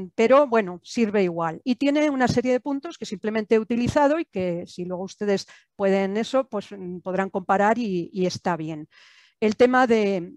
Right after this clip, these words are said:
eh, trata el contexto, la identificación, analizar, evaluar, tratar y mono-, monitorear. Esto trata el tema de haz-, de, de conservar y de, eh, proteger el patrimonio, eh, sin, sin intervenir, ¿no?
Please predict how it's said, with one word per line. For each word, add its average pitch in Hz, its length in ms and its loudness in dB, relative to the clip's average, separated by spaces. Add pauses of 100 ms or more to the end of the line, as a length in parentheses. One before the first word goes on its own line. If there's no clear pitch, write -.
eh, 190 300 -2
trata 202 220 2
el 202 100 2
contexto, 311 800 -2
la 185 160 -2
identificación, 220 960 0
analizar, 190 640 2
evaluar, 202 560 0
tratar 220 460 -2
y 254 60 -8
mono-, 208 340 -8
monitorear. 175 720 -4
Esto 214 340 -6 (220)
trata 254 540 2
el 185 240 -6
tema 220 340 0
de 196 120 0
haz-, 185 200 -4
de, 170 480 -4
de 170 300 -4
conservar 180 640 -4
y 208 80 0
de, 165 360 -4 (140)
eh, 180 140 -6
proteger 185 380 -6
el 170 60 -6
patrimonio, 190 600 -4 (340)
eh, 170 300 -2
sin, 190 520 -6
sin 196 220 -8
intervenir, 165 600 -4
¿no? 233 220 -6